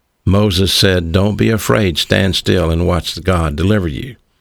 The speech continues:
So in a helpless situation, in a hopeless situation, God the Father can deliver you based on his power and his grace.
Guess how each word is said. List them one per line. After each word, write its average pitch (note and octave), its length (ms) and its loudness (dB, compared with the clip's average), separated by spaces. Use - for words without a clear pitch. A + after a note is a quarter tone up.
So A2 240 2
in F#2+ 80 2
a E2+ 80 0
helpless A#2+ 420 0
situation, E2+ 840 -2
in G2+ 140 2
a G2 80 2
hopeless G#2+ 480 2
situation, D2 760 -2
God A2 320 2
the B2 80 2
Father G2+ 420 2
can F#2 280 0
deliver A#2 380 2
you D#2+ 380 -4
based G#2+ 380 2
on G2+ 200 2
his B2 220 0
power G2+ 600 -2
and F2 180 0
his E2+ 240 0
grace. D#2 540 -2